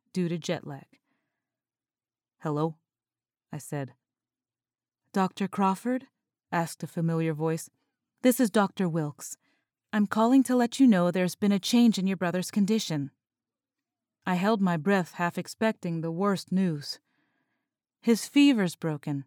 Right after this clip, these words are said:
she continued, "and he's awake and lucid. I think he's beaten the infection, and he's going to make it." A wave of relief washed over me. "You're sure?" I asked,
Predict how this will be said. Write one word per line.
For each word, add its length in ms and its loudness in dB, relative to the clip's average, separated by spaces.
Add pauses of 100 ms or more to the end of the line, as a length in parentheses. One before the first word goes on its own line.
(160)
she 180 -10
continued, 560 -2 (200)
"and 120 6
he's 180 8
awake 560 0 (260)
and 200 4
lucid. 480 0 (360)
I 60 -6
think 240 2
he's 140 -2
beaten 320 4
the 100 4
infection, 640 0
and 260 -2 (200)
he's 220 -2
going 320 4
to 100 2
make 300 2
it." 120 -6 (1300)
A 100 -4
wave 400 4
of 160 0
relief 720 2
washed 380 -2
over 260 -2
me. 240 -4 (640)
"You're 140 0
sure?" 420 4 (640)
I 140 -4
asked, 640 -4